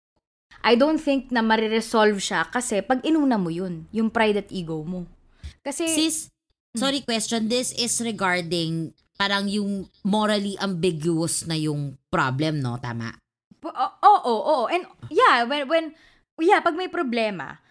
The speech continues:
Speaker 1: na parang,
Speaker 2: Ah,
Speaker 1: kasi 'di ba,
Speaker 2: okay.
Speaker 1: parang, kumbaga, accountability nga yung usapan, 'di ba?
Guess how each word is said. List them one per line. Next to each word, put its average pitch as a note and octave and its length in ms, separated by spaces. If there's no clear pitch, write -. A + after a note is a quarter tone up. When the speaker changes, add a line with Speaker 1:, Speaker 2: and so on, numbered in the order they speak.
Speaker 1:
na B3+ 160
parang, C#4+ 280
Speaker 2:
Ah, - 120
Speaker 1:
kasi G#4+ 120
'di E4+ 120
ba, B3 80
Speaker 2:
okay. A3+ 100
Speaker 1:
parang, B3+ 200
kumbaga, D#4 520
accountability B3+ 760
nga A3 160
yung G#3+ 120
usapan, F3 480
'di F3 120
ba? C#3 240